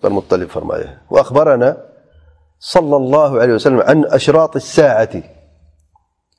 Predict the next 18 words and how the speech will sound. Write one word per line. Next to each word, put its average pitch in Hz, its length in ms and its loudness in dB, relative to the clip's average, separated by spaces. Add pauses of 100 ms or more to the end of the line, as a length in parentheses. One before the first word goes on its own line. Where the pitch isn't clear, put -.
(340)
اللہ 110 180 2
تعالیٰ 117 400 2
کے 120 100 0
پیارے 101 280 0
پیغمبر 95 240 0
صلی 95 140 -4
اللہ 95 80 -2
علیہ 98 100 -2
وسلم 110 220 -6
نے 98 80 -4
ہمیں 135 80 -6 (640)
قیامت 131 280 2
کی 127 60 -2
نشانیوں 117 400 0
میں 98 120 -4
سے 131 180 -6 (440)
بعض 123 260 0
کا، - 160 -4